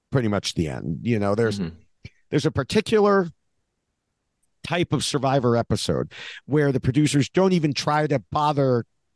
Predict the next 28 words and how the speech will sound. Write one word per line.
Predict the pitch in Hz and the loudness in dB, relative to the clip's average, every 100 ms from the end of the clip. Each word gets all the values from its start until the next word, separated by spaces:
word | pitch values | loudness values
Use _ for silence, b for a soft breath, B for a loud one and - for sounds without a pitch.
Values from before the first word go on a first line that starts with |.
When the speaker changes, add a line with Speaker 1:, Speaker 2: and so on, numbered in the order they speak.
| _ _ _ - | _ _ _ -6
Speaker 1:
hiding | 151 151 147 | -2 0 2
the | 135 123 | 2 0
outcome | 120 - - - _ _ _ _ b _ _ | -2 -4 -10 -12 _ _ _ _ b _ _
when | 139 143 | -2 0
it's | - | 0
gonna | 160 139 | 0 2
be | 143 | 2
a | 127 | 2
big | 135 117 | 0 -2
blindside. | 117 113 113 113 - 65 80 | -2 -2 -2 -2 -4 -4 -2
And | 110 110 | -2 -2
it's, | - - | -4 -4
it's, | 151 - _ | -4 -4 _
you | 131 131 | -6 -2
know, | 131 117 | -2 -2
I | 147 | -2
call | - 147 143 | 0 0 0
it | - | 0
the | 113 | -2
sit | - 151 | -2 -2
back | - 127 - | -2 -2 -2
and | 113 | 0
watch | 107 113 - | 0 0 -4
episode. | - - - 73 58 65 | -6 -4 -2 -2 -2 -4
It's | 92 113 | -4 -4
like, | 95 - _ _ - | -4 -8 _ _ -2
"Okay, | 233 220 | 2 2
everybody, | 180 170 175 170 | 2 2 4 2